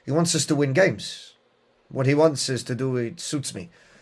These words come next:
It's what I like to do, and that's the kind of profile I have,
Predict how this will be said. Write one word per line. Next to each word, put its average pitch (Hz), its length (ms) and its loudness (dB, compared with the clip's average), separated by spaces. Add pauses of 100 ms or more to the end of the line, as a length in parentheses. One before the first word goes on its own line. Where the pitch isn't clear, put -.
(180)
It's - 100 -14
what 135 120 4
I 131 60 6
like 117 200 2
to 113 120 -6
do, 104 300 -8
and 85 300 -18
that's 107 220 -12
the 120 80 -4
kind 123 200 -2
of 117 120 -4
profile 123 400 2
I 110 120 -2
have, 156 300 -2